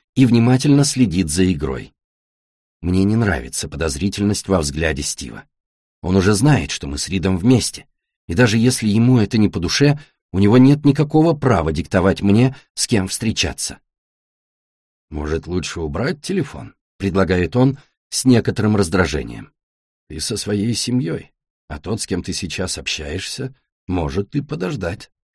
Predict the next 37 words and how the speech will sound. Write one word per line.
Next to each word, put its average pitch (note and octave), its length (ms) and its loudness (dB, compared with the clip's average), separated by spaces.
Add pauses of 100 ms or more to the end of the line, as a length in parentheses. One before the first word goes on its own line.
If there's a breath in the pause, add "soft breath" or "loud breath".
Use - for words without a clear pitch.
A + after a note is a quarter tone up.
(280)
Я B2 160 4
засовываю B2 560 0
телефон A2+ 420 -2
обратно F#2+ 400 -2
в - 60 -8
сумку, - 500 -8 (280)
но F#2+ 100 0
не F#2 100 2
потому, F#2+ 340 0
что - 180 -6
Стив - 420 -4
мне D2+ 240 -4
так - 260 -12
приказал, D#2 560 -6 (240)
а - 100 -2
потому F2+ 280 -2
что D#2+ 200 -6
иначе G#2 440 -2 (280 soft breath)
я A2 140 2
бы B2 120 2
кинула A#2 380 4
мобильник A2+ 520 4
ему C3+ 240 6
в A2 60 2
лицо. - 420 0 (1000)
Калума B2+ 400 4
никогда A#2+ 520 2
не D2 100 -4
волновало D#2 520 -2
то, A2+ 240 0
что - 200 -4
я F2+ 140 -2
пишу F2+ 320 -6
друзьям E2+ 500 -2
во E2+ 100 0
время D#2 280 -2
матча. - 480 -6